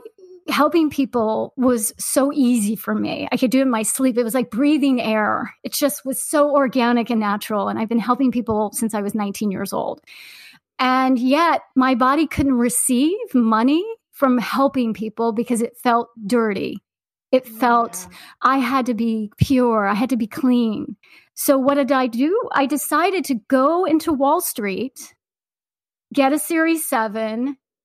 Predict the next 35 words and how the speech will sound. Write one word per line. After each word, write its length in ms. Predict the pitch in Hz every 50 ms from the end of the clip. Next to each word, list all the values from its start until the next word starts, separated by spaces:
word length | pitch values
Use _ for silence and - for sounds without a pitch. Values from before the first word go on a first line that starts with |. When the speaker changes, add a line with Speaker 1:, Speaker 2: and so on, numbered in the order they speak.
| _ _ -
Speaker 1:
and 120 | 254 262
try 440 | 254 - - 294 285 277 277 285 302
to 260 | 294 - - 285 262
work 540 | 233 226 247 277 302 330 392 302 - - - 294 -
it 160 | - 285 277 -
with 220 | 269 269 262 -
money 840 | 269 254 277 320 339 320 277 226 202 202 214 254 320 339 311 277 - -
and 160 | 262 254 -
collect 320 | - 277 277 277 285 -
a 60 | 240
lot 280 | 220 214 220 262 311 370
of 80 | 392 339
knowledge, 800 | 320 370 349 330 285 254 214 214 226 254 262 - - - - _
right? 280 | - - 233 302 349 - -
A 40 | 240
lot 300 | 226 247 294 370 415 415
of 80 | 370 320
knowledge 380 | 339 349 330 339 330 269 -
in 60 | 302
my 140 | 277 285 285
head 420 | 277 277 302 262 214 208 214 220 - - - - - - - - _ _ _ _ _ _ _ _ _ _ _ _ _ _ _ - -
and 140 | 240 240 226
help 380 | 190 - - 349 392 415 403 -
people 380 | - 349 311 - 294 269 262
with 260 | 233 214 285 285 - 302
money, 480 | 269 254 262 240 202 214 233 320 381 -
solve 380 | - - 277 277 285 311 -
problems. 720 | - - 254 208 196 202 202 226 277 381 453 - - - - _ - - - - - -
And 160 | 277 285 285
then, 360 | 302 311 349 349 320 - - - _ _ _ _ _ _ _ _ _ _ _ _
then 260 | 285 247 294 320 311
I 80 | 294 277
could 200 | - - 262 214
receive 440 | 240 233 - - 247 226 220 208 -
money. 480 | - 190 - - - - - - -